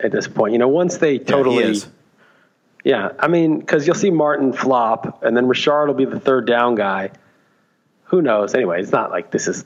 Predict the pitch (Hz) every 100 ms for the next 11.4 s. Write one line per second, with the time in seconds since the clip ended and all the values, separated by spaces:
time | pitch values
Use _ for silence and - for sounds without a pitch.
0 | - 98 - 101 87 92 - - - -
1 | - - 87 - - - 76 - 87 85
2 | - - - _ _ - _ _ _ 92
3 | 85 151 156 127 127 - 127 117 113 110
4 | 104 98 - 110 101 90 95 - - 98
5 | 92 95 - _ _ _ _ _ _ _
6 | _ _ _ - 107 - 151 131 139 139
7 | 107 101 - 139 127 107 110 104 101 104
8 | 113 - 92 92 - 120 104 101 98 -
9 | 98 90 101 101 92 104 90 - - 95
10 | - _ _ - _ - 110 110 117 147
11 | 147 139 135 131